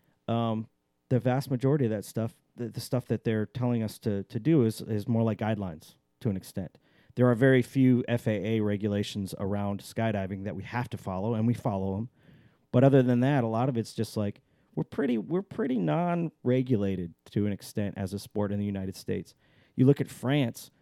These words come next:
hell, they tell you what kind of canopy you have to fly at a certain, uh, jump number, and they are not flexible on that. Well, we don't have that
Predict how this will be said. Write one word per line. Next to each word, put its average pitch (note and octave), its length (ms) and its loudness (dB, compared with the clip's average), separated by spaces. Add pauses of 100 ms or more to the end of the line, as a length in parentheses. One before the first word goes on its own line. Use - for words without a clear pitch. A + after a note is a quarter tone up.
(240)
hell, C#3+ 220 2
they C3 160 2
tell C3 240 2
you A#2+ 180 4
what A#2+ 180 2
kind B2 180 0
of A2+ 60 -2
canopy C3 400 0
you A2 140 2
have A#2 260 -2
to A2 80 -4
fly A2+ 400 -2
at G#2+ 160 -4
a - 40 -12
certain, A2 720 -4
uh, G#2+ 220 -4
jump C3 280 -2
number, G#2+ 440 -4 (440)
and A#2 160 0
they C3+ 280 4
are A#2 160 2
not B2+ 200 0
flexible G2+ 480 -4
on G2 180 -8
that. G2 200 -12 (640)
Well, A#2+ 240 0
we C3+ 100 0
don't C3 140 -2
have C3+ 160 -2
that G#2+ 180 -4